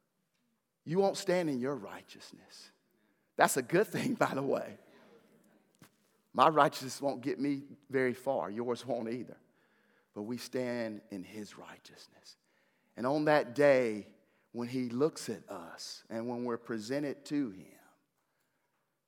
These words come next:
he'll see Christ's righteousness that has been given to us by the Lord Jesus Christ himself. And we can look forward to that day. We can look forward to that day with great joy and, and great,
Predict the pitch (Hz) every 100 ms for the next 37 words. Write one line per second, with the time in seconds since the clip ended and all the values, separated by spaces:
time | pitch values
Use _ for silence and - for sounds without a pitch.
0 | _ _ _ - 120 107 - 127 101 -
1 | - 107 98 - 87 78 - - - -
2 | - - - - _ 98 98 95 - 104
3 | 95 92 117 107 101 82 90 - 69 -
4 | - - - _ _ _ _ _ _ _
5 | 98 87 85 87 80 71 78 73 67 -
6 | 55 - 62 - - - - _ _ _
7 | _ _ _ _ _ _ _ _ _ _
8 | _ _ - 104 147 - 131 135 - 147
9 | 156 120 127 123 104 127 113 110 147 147
10 | 143 143 147 147 143 143 147 143 110 117
11 | 139 147 107 135 143 147 120 117 - -
12 | 113 110 139